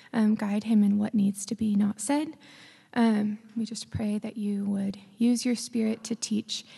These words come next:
each of us individually. You know what we need. Um, you know what we need to glean from your word. Um, and we just ask that you would come and be with us. Father, I also pray for Central,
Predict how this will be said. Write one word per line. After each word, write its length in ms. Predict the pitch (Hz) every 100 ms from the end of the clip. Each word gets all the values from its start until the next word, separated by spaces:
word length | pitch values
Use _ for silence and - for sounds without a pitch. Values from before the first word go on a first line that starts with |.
| - - _
each 220 | 262 254 247
of 120 | 220
us 300 | 220 214 -
individually. 720 | 220 214 202 208 220 214 208
You 180 | 214 214
know 180 | 214
what 220 | 214 214 226
we 140 | 214
need. 420 | 214 226 285 - - - 240
Um, 160 | 214
you 100 | 220
know 140 | 214 220
what 120 | 233
we 100 | 233
need 200 | 208 214
to 100 | 214
glean 320 | - 208 202
from 240 | 208 208 208
your 100 | 202
word. 320 | 208 220 - - - - - - -
Um, 140 | 220 202
and 100 | 202
we 80 |
just 240 | 208 226 -
ask 220 | 220 -
that 120 | 254
you 100 | 233
would 180 | 220 -
come 340 | 220 214 220 - - 226
and 100 | 214
be 160 | 214
with 180 | 214 214
us. 360 | 240 - - - - - - - - _ _ _ _ - - -
Father, 280 | 269 233 233
I 80 | 233
also 240 | 226 247
pray 420 | - 240 220 220
for 260 | 214 220 214
Central, 680 | - 233 247 - 294 311